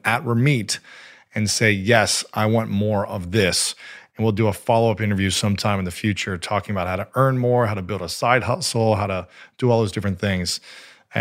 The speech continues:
and negotiate rates better as well. So post that in the Instagram stories right now at R A M I T and at Lewis Howes and let us know and, and connect with us. Final thoughts, man.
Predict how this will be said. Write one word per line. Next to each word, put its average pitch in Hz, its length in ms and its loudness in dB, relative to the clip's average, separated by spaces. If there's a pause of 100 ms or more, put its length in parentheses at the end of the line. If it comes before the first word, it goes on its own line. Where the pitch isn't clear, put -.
and 104 100 0
negotiate 101 600 2
rates 92 280 -2
better 90 240 -2
as 85 100 -6
well. 87 240 -2
So 95 480 -6
post 131 260 0
that 123 140 2
in 110 80 0
the 107 80 -4
Instagram 117 340 0
stories 110 300 2
right 110 160 2
now 107 280 0
at 131 320 2 (100)
R 120 220 4
A 120 340 2
M 117 200 0
I 113 180 2
T 117 440 2
and 104 140 -2
at 101 220 -2
Lewis 98 200 -4
Howes 87 580 -4 (480)
and 95 140 -2
let 95 100 2
us 90 220 -2
know 104 180 2
and, 80 160 -6
and 92 140 -10
connect 98 320 -2
with 95 120 -8
us. 82 280 -8 (420)
Final 175 280 0
thoughts, 156 380 0
man. 110 360 -2